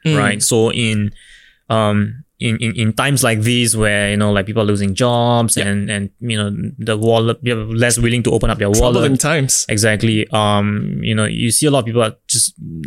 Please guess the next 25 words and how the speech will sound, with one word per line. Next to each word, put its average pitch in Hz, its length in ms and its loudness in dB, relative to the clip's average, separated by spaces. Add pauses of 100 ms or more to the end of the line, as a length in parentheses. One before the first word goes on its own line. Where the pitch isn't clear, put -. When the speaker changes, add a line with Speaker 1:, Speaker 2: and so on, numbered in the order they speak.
(440)
Speaker 2:
not 139 500 4
donating 117 360 2
as 104 140 0
much 107 380 0 (120)
as 107 220 -2
before 110 500 0
the 98 80 0
pandemic. 104 520 -2
So, 107 280 2
Speaker 1:
Yeah. 104 60 -2 (600)
Speaker 2:
um, 107 200 0
a - 20 2
lot 139 140 4
of 107 80 0
charities 113 420 0
have 101 180 -2 (100)
shut - 420 -2 (240)
because 107 220 -2
of 98 160 -4
these. 104 360 -2
Um, 104 460 -2
and, 104 360 -4
and 104 160 -4
I 101 60 -2
think 120 340 0